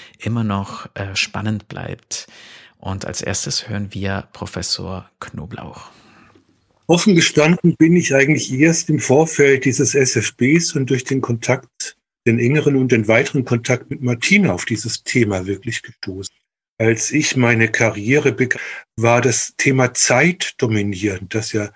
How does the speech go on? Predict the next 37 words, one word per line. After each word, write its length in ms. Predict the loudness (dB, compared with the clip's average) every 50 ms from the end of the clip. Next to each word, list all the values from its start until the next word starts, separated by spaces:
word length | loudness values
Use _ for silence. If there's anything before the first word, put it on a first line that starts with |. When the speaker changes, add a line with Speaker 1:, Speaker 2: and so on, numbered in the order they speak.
| _ _ _ _ _ _ _ _ _
Speaker 2:
Hartmut 320 | -6 -4 -2 -2 -4 -4 0
Rosa 360 | 0 2 2 2 2 2 -2
sozusagen 600 | -2 -2 -6 -6 -6 -6 -4 -4 -4 -4 -2 -2
dann 140 | -4 -4 -4
auch 80 | -6
ein 100 | -8 -6
bisschen 220 | -6 -6 -4 -4 -4
gekrönt 600 | -4 -4 -6 -2 2 2 4 4 4 2 2 0
hat. 240 | -2 -2 -4 _ -8
Das 120 | -8 -8
ging 180 | -6 -4 -4 -4
durch 120 | -4 -4
die 140 | -6 -6 -4
ganzen 280 | -4 -2 -2 -4 -4 -4
achtziger, 460 | -6 -6 -6 -6 -6 -6 -2 -2 -2
neunziger 500 | -2 0 -2 -2 -2 -2 -6 -4 -2 -2
Jahre 340 | -2 0 2 2 2 4 4
in 80 | 4
der 40 | 4
Soziologie 460 | 2 0 -6 -4 -6 -6 -4 -4 -4
der 140 | -4 -4 -6
Zeit, 220 | -6 -8 -8 -6 -8
war 140 | -10 -6 _
unglaublich 520 | 4 4 4 6 4 2 2 0 -4 -6 -10
breit, 380 | -2 -2 0 0 0 -2 -4 -8 -12 -12 -10 -12 -12 -14 -16 -12 _
ein 80 | -4 0
großes 460 | 2 4 4 4 2 -2 -4 -6 -6
Thema. 440 | -6 -4 -2 0 0 0 0 -2 -4 -6 -14 -16 -18 -20 _ _ _ _
Und 180 | -4 0 2
das 240 | 0 0 0 0 2
war 140 | 4 4 4
auch 220 | 2 0 -2 -6 _
unser 440 | _ 4 4 4 4 4 0 0 0
Thema, 560 | 0 2 4 6 6 6 4 4 4 2 2
weil 260 | 2 2 2 0 0 0
wir 160 | 0 0 0
ja 200 | 0 0 -2